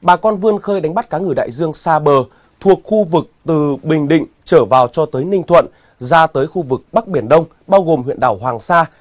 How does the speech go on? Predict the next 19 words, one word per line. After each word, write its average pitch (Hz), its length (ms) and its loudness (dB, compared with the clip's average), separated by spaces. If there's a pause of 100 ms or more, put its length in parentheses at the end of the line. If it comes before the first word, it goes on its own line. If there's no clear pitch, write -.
(140)
trong 156 240 0
chiều 135 240 -2
nay 139 220 -4
và 113 100 -8
hai 131 120 -10
ngày 120 140 -8
tới 113 220 -8
sẽ 202 140 -12
được 151 200 -10
thời 107 100 -10
tiết 180 140 -10
ủng 113 160 -8
hộ. 135 240 4 (360)
Dự 170 220 -2
báo 151 180 0
là 208 100 -4
trời 135 220 -4
không 165 220 -6
mưa, 170 180 2